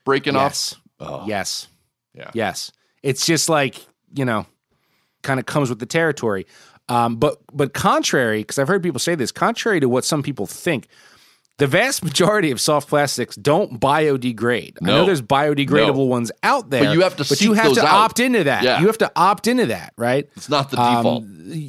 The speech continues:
Speaker 2: yeah, the regular ones remain intact in the water for, for years before breaking down into microplastics. And while fish,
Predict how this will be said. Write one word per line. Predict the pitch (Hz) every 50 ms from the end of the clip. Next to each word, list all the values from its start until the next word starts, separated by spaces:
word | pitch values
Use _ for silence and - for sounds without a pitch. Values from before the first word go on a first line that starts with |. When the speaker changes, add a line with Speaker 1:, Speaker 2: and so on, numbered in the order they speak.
| 117 160
Speaker 2:
yeah, | 151 240 247 143 107 98 113
the | 123 135
regular | 151 202 240 240 247 214 190
ones | 175 170 151 120 135
remain | 147 147 151 156 151
intact | 151 139 - 165 143 139 135 -
in | 147
the | 135
water | 127 131 139 135 123
for, | - - 123 117 -
for | - - 120
years | 110 98 92 101 143 226 277 214 101 - - -
before | - 117 104 - 139 123
breaking | 101 113 131 139 135 131 113
down | 110 113 113 110
into | 104 104
microplastics. | 104 113 147 180 - 143 110 - - 92 90 87 - - 95 - -
And | - 120
while | 120 127 123 117
fish, | - - 196 208 196 -